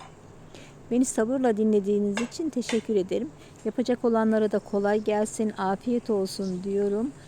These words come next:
Yeni videolarda görüşmek üzere. Hoşça kalın, mutlu kalın, sağlıcakla kalın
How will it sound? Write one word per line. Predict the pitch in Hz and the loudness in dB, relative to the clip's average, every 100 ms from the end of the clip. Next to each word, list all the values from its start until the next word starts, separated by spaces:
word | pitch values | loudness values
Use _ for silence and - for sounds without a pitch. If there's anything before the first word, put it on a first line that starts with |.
| - - | -20 -8
Yeni | 190 196 | -2 0
videolarda | 214 214 220 208 208 214 220 | 2 4 4 6 6 4 2
görüşmek | 208 208 208 240 233 | 4 2 2 0 2
üzere. | 233 202 208 202 208 262 - - - | 2 0 2 2 0 -4 -10 -20 -4
Hoşça | 220 220 - 254 | -2 0 0 0
kalın, | - 226 208 208 | 2 2 2 2
mutlu | 220 - | -2 -4
kalın, | 247 233 233 311 | -2 0 0 -2
sağlıcakla | - - 220 220 214 214 214 - | -6 -2 0 0 0 0 0 -2
kalın | 196 202 190 185 | -2 0 0 0